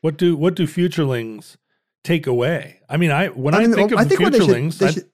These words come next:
Speaker 1: think of this. This is what I imagine their world looks like.
Speaker 2: They could build this society. Um, they could, uh, I mean, maybe that what they should learn is to, like, leave notes on your paintings so people aren't all like, "Wait, are these the good guys or the bad guys?"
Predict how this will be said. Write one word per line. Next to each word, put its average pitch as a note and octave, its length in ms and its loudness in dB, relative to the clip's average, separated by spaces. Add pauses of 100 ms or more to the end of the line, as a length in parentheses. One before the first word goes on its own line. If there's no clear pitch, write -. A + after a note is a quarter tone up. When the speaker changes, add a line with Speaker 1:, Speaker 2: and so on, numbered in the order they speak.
Speaker 1:
think B3+ 180 -6
of F3+ 180 -2
this. F3 240 -14
This C#3 260 -4
is C3 200 -10 (300)
what D3 140 0
I D#3 40 4
imagine D#3 400 2
their D#3 120 -2
world D#3 260 0
looks G3+ 220 -8
like. C3+ 100 -10
Speaker 2:
They D#3+ 140 2
could F3 180 2
build F3 220 2
this F#3 140 0
society. D#3 680 -2
Um, C#3+ 360 0
they F3 200 2
could, F#3+ 500 2
uh, F#3 360 2 (360)
I E3+ 60 -2
mean, F3 120 0
maybe A#3 240 4
that F3 120 0
what D3 140 -2
they D#3 100 0
should C#3+ 180 -2
learn F#3 200 2
is C3+ 100 -4
to, - 60 -2
like, B2+ 180 -4
leave E3 240 0
notes D3 380 0
on C#3 140 2
your A2+ 120 -4
paintings - 580 -4 (460)
so - 160 -6
people E3+ 340 -2
aren't C#3+ 240 2
all C#3 200 0
like, B2+ 320 -2
"Wait, B2+ 180 -4
are G#2+ 80 -12
these E3+ 220 -4
the C#3 100 -2
good D3 200 -4
guys G3+ 360 -2
or E3+ 80 -2
the D#3 120 -2
bad D#3 280 -4
guys?" - 340 -14